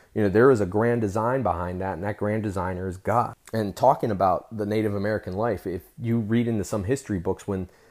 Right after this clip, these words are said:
the first missionaries came over and the first people started coming over to the Americas, they found that these Native Americans did have some type of form of religion. What that religion was, I don't know. I know some was monotheistic and some was polytheistic.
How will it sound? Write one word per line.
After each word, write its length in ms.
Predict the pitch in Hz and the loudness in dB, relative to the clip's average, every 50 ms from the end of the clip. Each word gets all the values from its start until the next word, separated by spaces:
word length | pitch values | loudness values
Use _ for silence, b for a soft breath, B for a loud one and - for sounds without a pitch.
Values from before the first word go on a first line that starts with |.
| b b b | b b b
the 80 | 104 | -6
first 260 | - - 147 135 - 117 | 0 2 2 4 4 4
missionaries 640 | 107 113 139 - - 107 98 92 90 90 92 - | 4 4 2 2 0 -2 0 0 0 0 -2 -4
came 340 | - - 117 110 107 98 95 | -6 -4 -4 -2 0 0 2
over 320 | 95 127 139 110 101 92 | 4 4 4 2 2 0
and 100 | 90 92 | 0 -2
the 40 | 90 | -2
first 260 | - - 135 123 - | -2 0 0 0 0
people 260 | - 131 135 - 110 | -2 -4 -4 -4 -4
started 300 | - - 107 101 90 87 | -2 2 2 2 2 0
coming 260 | - - 110 110 104 101 | -4 -4 -2 -2 0 0
over 200 | 104 113 107 104 | 0 0 0 -2
to 40 | |
the 80 | 90 92 | -4 -4
Americas, 580 | 90 92 101 110 123 120 - - 90 87 - - B B B B B B B B | -2 0 2 2 2 2 2 0 -2 -4 -4 -8 B B B B B B B B
they 140 | 104 151 | 4 4
found 440 | 175 - - 143 190 214 208 156 113 | 6 6 6 6 6 6 6 4 4
that 160 | 101 95 - | 2 0 0
these 260 | - 123 131 131 113 110 | -2 -2 -2 -2 0 0
Native 260 | 110 120 139 135 120 | 2 2 2 0 0
Americans 460 | 117 117 123 131 127 - 110 101 85 | 0 2 2 2 2 0 -2 -6 -4
did 220 | - - 143 151 | 0 2 2 2
have 260 | 123 113 123 120 117 - | 2 2 2 2 2 0
some 440 | - - - 110 113 123 127 120 | -4 -4 -2 0 2 2 0 -2
type 300 | 113 - - 113 113 110 | -2 -2 0 0 0 0
of 100 | 104 95 | -2 -4
form 540 | - - - - 110 110 110 117 117 113 90 | -6 -8 -8 -4 -2 0 2 2 2 0 0
of 140 | 92 98 95 | -2 -2 -2
religion. 460 | 101 98 101 113 117 101 90 92 98 | 0 0 2 2 2 2 0 -2 -2
What 140 | 110 117 - | -2 0 2
that 140 | 123 113 98 | 2 0 2
religion 440 | 104 107 107 110 107 107 107 101 101 | 2 2 2 0 0 0 -2 -2 -2
was, 240 | 104 107 104 95 | -2 -2 -2 -2
I 80 | 95 92 | -4 -4
don't 240 | 90 104 101 87 90 | -4 -4 -4 -4 -4
know. 180 | 98 98 101 | -2 -2 -2
I 60 | 101 95 | -2 -2
know 160 | 98 104 98 | -2 -4 -4
some 260 | - - 104 101 101 | -4 -4 -4 -4 -4
was 140 | 101 95 90 | -4 -6 -4
monotheistic 960 | 90 92 92 98 101 98 95 - 110 101 98 98 98 92 - - 98 92 - | -2 0 0 0 0 0 -2 -2 -2 -2 0 0 0 -2 -4 -6 -8 -8 -6
and 100 | 92 85 | -8 -10
some 140 | - 95 98 | -8 -8 -8
was 100 | 98 - | -8 -10
polytheistic. 1120 | - - - 101 95 92 98 98 - - 98 92 92 92 90 - - - 92 90 - - | -8 -4 0 0 0 0 -2 -4 -6 -6 -6 -4 -4 -4 -6 -6 -8 -10 -10 -10 -10 -14